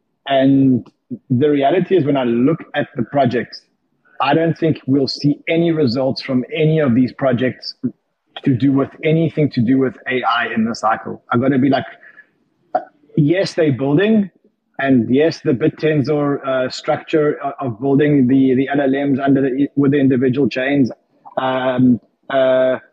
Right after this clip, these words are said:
is very, very, very interesting. And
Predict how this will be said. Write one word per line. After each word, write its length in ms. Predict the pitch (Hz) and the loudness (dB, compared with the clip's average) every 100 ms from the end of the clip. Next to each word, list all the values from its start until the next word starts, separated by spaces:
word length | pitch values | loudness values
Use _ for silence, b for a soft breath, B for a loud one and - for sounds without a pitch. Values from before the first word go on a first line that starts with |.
| _ _ | _ _
is 240 | 143 135 113 | -2 0 0
very, 340 | 107 147 160 | 0 2 2
very, 260 | 139 151 127 | 2 2 2
very 280 | 139 139 135 | 2 2 0
interesting. 540 | 135 147 190 214 208 _ _ _ _ _ _ _ _ _ | -2 -2 0 0 -2 _ _ _ _ _ _ _ _ _
And 420 | 143 139 139 117 | 0 2 2 0